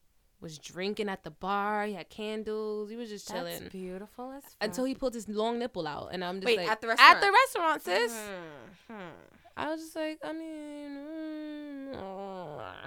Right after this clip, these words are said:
Speaker 2: But nah, I was, I talked to this guy who was a chef for a little bit, and, like,
Speaker 1: Mm-hmm.
Speaker 2: he made me dinner at his apartment.
Speaker 1: Mm-hmm.
Speaker 2: And,
Speaker 1: Is
Speaker 2: like,
Speaker 1: that
Speaker 2: he
Speaker 1: one of the
Speaker 2: brought
Speaker 1: Africans?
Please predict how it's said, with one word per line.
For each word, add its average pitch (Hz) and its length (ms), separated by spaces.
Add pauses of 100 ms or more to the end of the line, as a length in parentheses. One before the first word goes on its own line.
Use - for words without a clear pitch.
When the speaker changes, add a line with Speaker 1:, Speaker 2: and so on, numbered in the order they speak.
(960)
Speaker 2:
But 208 220
nah, 175 100
I 175 180
was, 254 160 (320)
I 202 140
talked 247 300
to 269 60
this 240 140
guy 190 260
who 196 80
was 185 160
a 175 40
chef 226 320
for 277 80
a 269 40
little 269 200
bit, 277 300
and, 226 140
like, 214 100
Speaker 1:
Mm-hmm. 240 100
Speaker 2:
he 233 60
made 202 200
me 202 80
dinner 175 260
at 196 120
his 175 140
apartment. 185 680
Speaker 1:
Mm-hmm. 180 140
Speaker 2:
And, 180 200
Speaker 1:
Is - 40
Speaker 2:
like, 185 80
Speaker 1:
that 202 80
Speaker 2:
he 190 60
Speaker 1:
one 202 100
of 202 60
the 180 60
Speaker 2:
brought 175 120
Speaker 1:
Africans? 247 600